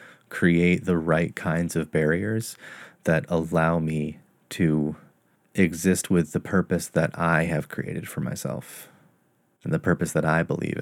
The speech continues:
in, and not always let in the information that, like, would persuade me otherwise,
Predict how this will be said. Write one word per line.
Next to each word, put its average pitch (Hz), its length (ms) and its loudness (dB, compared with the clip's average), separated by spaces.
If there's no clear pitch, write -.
in, - 180 -8
and 90 200 4
not 92 240 6
always 85 360 2
let 87 220 4
in 82 220 2
the 80 200 2
information 80 600 0
that, 78 200 -2
like, 80 240 -2
would 80 360 2
persuade 82 680 2
me 82 180 2
otherwise, - 640 -6